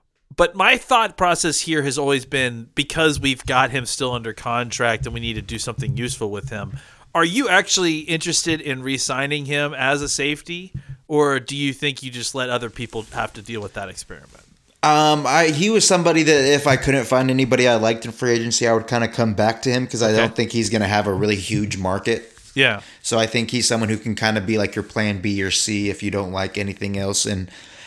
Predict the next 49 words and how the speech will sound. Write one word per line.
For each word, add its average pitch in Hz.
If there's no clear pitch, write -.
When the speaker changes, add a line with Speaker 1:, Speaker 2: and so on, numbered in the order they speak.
Speaker 2:
like, -
the 123
Cowboys 147
historically, 127
they 117
like 117
to 107
fill 127
the 120
holes 113
with, 107
uh, 101
cheap 117
veterans 123
so 117
that 107
they 110
can 107
go 107
into 107
the 104
draft 98
and 101
kinda 101
keep 107
a 98
B 104
P 101
A 98
approach. 107
Speaker 1:
Yep. 131
Speaker 2:
So 123
I 110
Speaker 1:
Yep. 107
Speaker 2:
wouldn't 120
be 117
surprised 104
if 90
Jordan 98
Lewis 98
was 95
kinda 98
used 95
in 95
that 101
situation. 104
Speaker 1:
Yep. 123
Totally. 113
Speaker 2:
But, 90